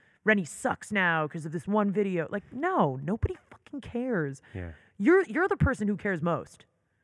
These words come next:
Speaker 1: Nobody really looks and cares. So I think, you know, it's just about then turning your attention to real life in that moment and, like, enjoying
Speaker 2: Yeah.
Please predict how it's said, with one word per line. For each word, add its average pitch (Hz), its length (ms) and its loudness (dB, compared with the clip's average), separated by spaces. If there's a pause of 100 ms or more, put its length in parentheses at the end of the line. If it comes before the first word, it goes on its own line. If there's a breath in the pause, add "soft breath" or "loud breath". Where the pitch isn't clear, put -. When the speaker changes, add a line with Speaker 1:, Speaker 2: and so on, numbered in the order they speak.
(600)
Speaker 1:
Nobody 247 320 2
really 220 380 -2
looks 190 300 -4
and 170 160 -2
cares. 135 500 -6 (260 soft breath)
So 214 500 2 (140)
I 202 160 0
think, 240 480 -6 (920)
you 202 140 -2
know, 165 320 0
it's 165 160 -8
just 202 240 -6
about 165 480 2 (260)
then 165 440 -4 (320)
turning 190 280 -4
your 175 120 0
attention 165 480 -6
to 156 400 -6
real 147 280 -6
life 127 460 -8
in 147 140 -8
that 139 200 -6
moment 135 560 -8
and, 143 240 -8
like, 135 360 -10
enjoying 143 840 -6 (680)
Speaker 2:
Yeah. 85 200 -6